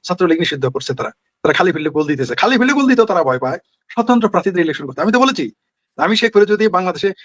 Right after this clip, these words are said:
আপনি শুধু বলেন যে আওয়ামী লীগ না, স্বতন্ত্র প্রার্থীদের ইলেকশন করতে দিবে। আমি তো বলেছি আমার সাথে ইলেকশন করতে বলেন জামাতের আমিরকে। কুত্তা মার্কা ইলেকশন করুন, জামাতের আমির ফেল করবে। আর নৌকা মার্কা নিয়ে যদি জামাতের আমিরের সাথে আমি ইলেকশন করি,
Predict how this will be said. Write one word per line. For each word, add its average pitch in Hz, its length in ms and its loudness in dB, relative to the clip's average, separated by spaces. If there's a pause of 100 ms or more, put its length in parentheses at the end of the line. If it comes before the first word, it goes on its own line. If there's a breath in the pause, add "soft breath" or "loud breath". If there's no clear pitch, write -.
আপনি 202 160 0
শুধু 208 200 2
বলেন 196 240 2
যে 156 60 -4
আওয়ামী 196 180 2
লীগ 180 100 0
না, 147 100 -2
স্বতন্ত্র 202 320 -2
প্রার্থীদের 170 300 -2
ইলেকশন 160 240 -2
করতে 127 180 -6
দিবে। 107 140 -12 (440)
আমি 170 120 -2
তো 196 80 4
বলেছি 202 220 4
আমার 165 140 0
সাথে 175 140 -2
ইলেকশন 175 220 -2
করতে 190 180 2
বলেন 160 160 2
জামাতের 156 280 0
আমিরকে। 139 340 -4 (320)
কুত্তা 214 220 2
মার্কা 196 160 2
ইলেকশন 196 240 0
করুন, 175 160 -2
জামাতের 170 260 0
আমির 147 220 -6 (240)
ফেল 180 120 2
করবে। 165 240 0 (260)
আর 131 80 -4
নৌকা 208 200 6
মার্কা 185 200 2
নিয়ে 202 140 0
যদি 190 160 -2
জামাতের 196 300 2
আমিরের 175 220 0
সাথে 170 140 -2
আমি 180 100 0
ইলেকশন 175 220 0
করি, 120 200 -4